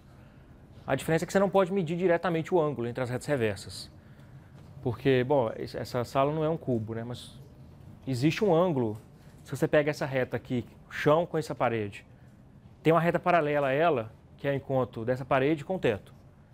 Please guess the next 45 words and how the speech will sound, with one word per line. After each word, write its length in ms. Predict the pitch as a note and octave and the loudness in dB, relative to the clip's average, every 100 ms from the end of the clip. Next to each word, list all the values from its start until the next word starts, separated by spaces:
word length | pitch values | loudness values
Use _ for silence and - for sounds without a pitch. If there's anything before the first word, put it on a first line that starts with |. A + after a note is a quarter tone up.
| - | -18
Essas 140 | - | -6
duas 160 | A#2 C3+ | -2 2
retas 160 | C#3 C#3 | 0 0
são 80 | |
paralelas. 580 | D#3 E3+ A#2+ F#2+ F2+ - - | 2 2 2 -4 -10 -18 -6
E 60 | C#3 | -4
aquela 360 | C#3+ F3 G3 | 0 0 2
reta 280 | E3 D#3 D#3+ | 0 -2 -4
encontra 300 | F3+ F3+ F3 | -2 -2 -2
aquela 180 | F3 F3+ | -2 0
outra. 300 | C3 G#2+ - - - - - - - - | 0 -2 -10 -20 -20 -20 -20 -20 -20 -12
Então, 500 | B2+ - D#3+ F3+ A2+ - - - - | -6 2 2 2 -2 -10 -20 -20 -20
significa 500 | - - C3+ D3 C3 | -12 -6 -2 -2 0
que 80 | D3+ | 4
lá 160 | D3 | 4
tem 120 | D#3 | 2
um 100 | G3+ | 0
ângulo. 260 | C#3 G#2 G2+ - - - - - | 0 -4 -10 -18 -20 -20 -20 -14
Então, 80 | A#2+ | -8
a 40 | |
gente 60 | B2+ | -2
vai 100 | D3+ | 0
dizer 160 | C3 C3+ | 2 2
que 100 | B2+ | 2
o 60 | |
ângulo 200 | B2 A2+ | 0 0
entre 160 | C3 C#3+ | 0 0
essa 160 | C#3 | -2
reta 260 | C3 B2+ A#2+ | 0 0 0
aqui 100 | B2 | -2
de 60 | A#2+ | 0
baixo 300 | A2 G#2+ A2+ | 0 0 -4
e 20 | |
aquela 180 | A#2+ A#2+ | -4 -4
lá 60 | |
em 40 | A2+ | -4
cima 220 | - C#3 | -6 -2
é 40 | |
o 40 | C3+ | 0
mesmo 260 | B2 C3 | 2 0
lá 80 | C#3 | -2
de 60 | C3 | -8
cima. 200 | - - - - - - - - - - - - - | -10 -16 -18 -20 -20 -20 -20 -20 -20 -20 -20 -20 -8
Ou 80 | C3 | -4
seja, 420 | - A#2+ F#2+ F#2 | 2 2 0 -6